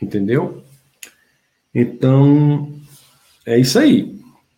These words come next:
né? Pastor Márcio Geraldo diz assim: "Paz, boa noite, amado pastor." Boa noite, meu querido. Você, você seja muito bem-vindo.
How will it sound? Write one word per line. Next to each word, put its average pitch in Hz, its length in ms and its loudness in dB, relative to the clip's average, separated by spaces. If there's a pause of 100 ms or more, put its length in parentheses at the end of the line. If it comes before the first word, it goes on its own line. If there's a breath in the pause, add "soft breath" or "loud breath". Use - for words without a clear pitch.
(360)
né? - 280 -8 (300 loud breath)
Pastor 120 800 2 (1080)
Márcio 127 640 -2
Geraldo 101 880 -6 (840)
diz 104 140 -6
assim: 104 260 -8
"Paz, 113 360 -4
boa 107 180 -4
noite, 117 260 -2
amado 110 280 -6
pastor." 107 340 -10
Boa 117 220 -4
noite, 117 240 0
meu 107 140 -6
querido. 98 400 -6
Você, - 240 -10 (600 soft breath)
você 117 580 -8
seja - 300 -6
muito 117 280 -4
bem-vindo. 135 800 2